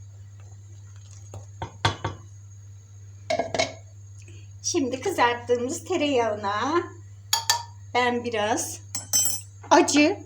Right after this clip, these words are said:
tercih etmedim. Tatlı toz kırmızı biber koydum.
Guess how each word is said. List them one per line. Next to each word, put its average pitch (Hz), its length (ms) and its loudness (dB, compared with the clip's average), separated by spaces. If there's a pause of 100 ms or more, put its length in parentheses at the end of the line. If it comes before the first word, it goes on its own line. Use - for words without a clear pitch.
tercih 349 600 8
etmedim. 294 840 4 (1120)
Tatlı 440 560 6 (880)
toz 247 280 4 (220)
kırmızı 233 500 0
biber 202 320 4
koydum. 220 760 2